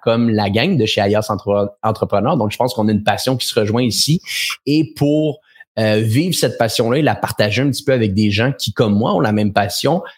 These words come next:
À tous les lundis matins, je sors un autre podcast qui se nomme Hypercroissance, où est-ce que j'ai la chance de discuter avec des organisations, euh, qui sont passées de croissance en hypercroissance.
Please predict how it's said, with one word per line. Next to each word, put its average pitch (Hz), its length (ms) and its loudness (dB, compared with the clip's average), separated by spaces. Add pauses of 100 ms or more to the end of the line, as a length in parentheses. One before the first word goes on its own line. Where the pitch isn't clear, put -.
À 107 140 0
tous - 160 -6
les 156 100 2
lundis 123 320 0
matins, 113 300 0
je 120 120 2
sors 147 320 0
un 139 200 0
autre 170 260 0
podcast 107 600 -2
qui - 80 0
se - 180 -2
nomme 110 400 2
Hypercroissance, 120 1200 -2
où 117 80 2
est-ce 123 140 0
que 131 80 0
j'ai 110 100 0
la 110 140 2
chance 127 400 0
de 110 80 2
discuter 101 460 0
avec 120 160 0
des 107 160 0
organisations, 107 840 0 (320)
euh, 98 60 2
qui - 120 -4
sont 107 160 0
passées 101 280 0
de 104 100 2
croissance 107 640 -2
en 135 160 0
hypercroissance. 113 960 -2